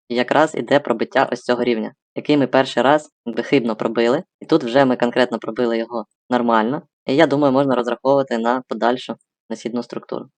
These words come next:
Тобто, якщо це все віддалити, в іншому масштабі подивитися, е, то це десь, мабуть, виглядало б ось так. Тобто там іде такий несхідний тренд якийсь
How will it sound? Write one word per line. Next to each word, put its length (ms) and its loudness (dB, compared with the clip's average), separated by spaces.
Тобто, 180 2
якщо 200 2
це 140 4
все 180 4
віддалити, 680 4
в 100 0
іншому 260 0
масштабі 400 2
подивитися, 560 -4
е, 220 -2
то 800 4
це 240 4
десь, 240 2
мабуть, 280 0
виглядало 520 2
б 60 -14
ось 140 -10
так. 200 0
Тобто 180 -8
там 200 2
іде 200 2
такий 320 -4
несхідний 440 -4
тренд 280 2
якийсь 380 -4